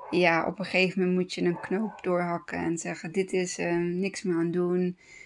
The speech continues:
Dit is wat je wilde vertellen, Kimmy. Dit is ook niet te veel, eh, weergeven over anderen. En, eh, dit is mijn ervaring, dit is mijn verhaal."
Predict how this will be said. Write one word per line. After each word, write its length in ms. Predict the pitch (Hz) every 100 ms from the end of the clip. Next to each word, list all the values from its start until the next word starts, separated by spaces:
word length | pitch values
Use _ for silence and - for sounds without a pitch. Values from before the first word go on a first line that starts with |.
| - _
Dit 160 | - 214
is 120 | 196
wat 180 | 180 170
je 140 | 170
wilde 240 | 170 175 170
vertellen, 440 | - - 175 180
Kimmy. 420 | - 180 180 185 180
Dit 200 | 180 180
is 220 | 175 -
ook 120 | 170
niet 200 | 185 185
te 100 | 170
veel, 460 | - 170 170 180 285
eh, 280 | 214 180 170
weergeven 540 | 180 170 170 180 -
over 220 | 208 180
anderen. 480 | - 233 220 185 185 - - - - - - -
En, 440 | 165 160 165 170
eh, 260 | - 165 165
dit 140 | 190
is 120 | 202
mijn 260 | 185 175 185
ervaring, 460 | 185 185 170 170 175
dit 100 | 180
is 80 |
mijn 340 | 175 175 185 185
verhaal." 580 | 170 180 175 175 170